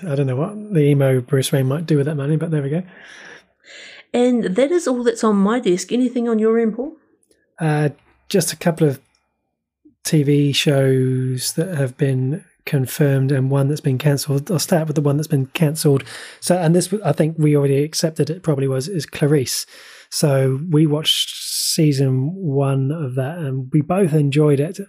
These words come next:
Speaker 1: And so it's a real shame for me because I felt like they did a really good job with this, um,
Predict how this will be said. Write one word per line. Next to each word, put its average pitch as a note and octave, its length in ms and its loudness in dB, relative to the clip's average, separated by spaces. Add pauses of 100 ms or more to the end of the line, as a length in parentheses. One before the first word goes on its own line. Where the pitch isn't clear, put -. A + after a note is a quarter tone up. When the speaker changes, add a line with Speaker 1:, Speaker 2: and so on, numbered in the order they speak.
(120)
Speaker 1:
And D3 140 0
so E3+ 140 2
it's E3 140 -2
a F3 40 -2
real F#3+ 260 0
shame D3 400 2
for C#3 100 -6
me B2+ 200 0
because C3+ 320 0
I C3+ 80 0
felt D#3 260 -2
like D#3 180 -6
they C#3+ 120 0
did C#3 120 2
a C3+ 100 2
really C#3 340 2
good C3 240 0
job C3+ 240 2
with C3+ 160 2
this, C3+ 280 0 (640)
um, B2+ 500 2